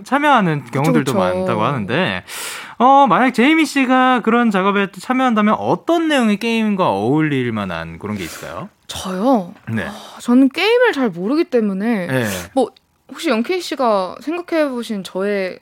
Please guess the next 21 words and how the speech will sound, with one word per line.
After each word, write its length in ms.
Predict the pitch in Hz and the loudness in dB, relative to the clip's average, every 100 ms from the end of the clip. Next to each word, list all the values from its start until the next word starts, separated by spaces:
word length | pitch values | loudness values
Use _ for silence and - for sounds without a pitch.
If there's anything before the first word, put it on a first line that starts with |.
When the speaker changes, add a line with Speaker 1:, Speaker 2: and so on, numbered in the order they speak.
| _ | _
Speaker 2:
어울리는 340 | - 208 254 226 | -4 0 0 -2
게임 160 | 254 | -4
각자 280 | - - - | -6 -4 0
한번 280 | 294 269 220 | 2 2 0
추천해볼까요? 680 | - - 320 277 - 185 277 - - - - - - - - | -4 -6 -4 -4 -2 -2 -2 -6 -20 -18 -16 -18 -20 -12 -4
어떠세요? 440 | 226 285 208 240 - _ | -2 -2 -4 -8 -12 _
Speaker 1:
어, 840 | 143 160 185 196 196 190 180 160 | 0 4 4 4 4 4 4 2
<laughs> 1400 | 143 131 - - - 160 - 214 - 208 - - 240 170 | 2 -2 -6 -10 -4 -4 -2 -4 -2 -4 -4 -6 -6 -4
아, 120 | 151 | -2
생각을 720 | 151 240 247 214 196 170 151 | 0 0 2 2 2 2 2
하는 340 | 156 170 156 123 | 0 0 -2 -2
Speaker 2:
생각을 260 | 349 349 | 0 0
한번 180 | 320 277 | 0 0
Speaker 1:
수-, 40 | 285 | -2
Speaker 2:
해보실까요? 400 | 277 269 - 233 | -2 -2 -2 -2
Speaker 1:
수-, 60 | |
아, 40 | 117 | -2
생각을 420 | 190 196 180 160 | -4 -2 -2 -4
한번 220 | 143 135 | -4 -4
해보도록 400 | 139 151 123 107 | -6 -6 -6 -6
하겠습니다. 560 | 127 123 110 92 104 | -8 -8 -10 -8 -10